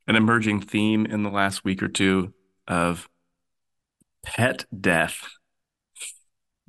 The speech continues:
which was unintentional at first, but I admit that now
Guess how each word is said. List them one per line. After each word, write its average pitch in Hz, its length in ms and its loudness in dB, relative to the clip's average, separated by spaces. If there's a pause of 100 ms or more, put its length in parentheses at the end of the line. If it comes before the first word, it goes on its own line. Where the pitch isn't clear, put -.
which 107 260 0
was 104 280 2 (380)
unintentional 135 920 2
at 131 140 -2
first, - 420 -2
but - 180 0
I 87 160 2
admit 87 360 2
that - 120 0
now 78 440 0